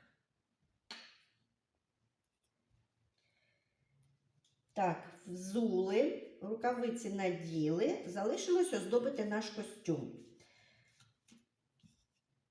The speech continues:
Для цього треба буде нарізати смужечок різної ширини, жовтого кольору, так, як вам захочеться. У мене я зробила так, для куртки ширші,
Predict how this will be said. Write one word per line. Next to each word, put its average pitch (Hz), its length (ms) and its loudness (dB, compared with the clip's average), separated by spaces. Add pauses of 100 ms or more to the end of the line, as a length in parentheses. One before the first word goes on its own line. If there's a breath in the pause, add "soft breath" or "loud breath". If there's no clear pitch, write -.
(200)
Для 254 320 6
цього 339 300 6
треба 220 360 2
буде 233 240 2
нарізати 233 540 2
смужечок 220 680 0
різної 190 460 0
ширини, 185 960 0
жовтого 226 680 2
кольору, 226 580 4 (320 loud breath)
так, 359 220 2
як 240 200 4
вам 240 320 2
захочеться. - 800 -2
У 247 100 2
мене 302 500 6
я 247 280 4
зробила 214 480 2
так, 151 540 -4
для 233 180 2
куртки 233 500 -2
ширші, 330 680 -2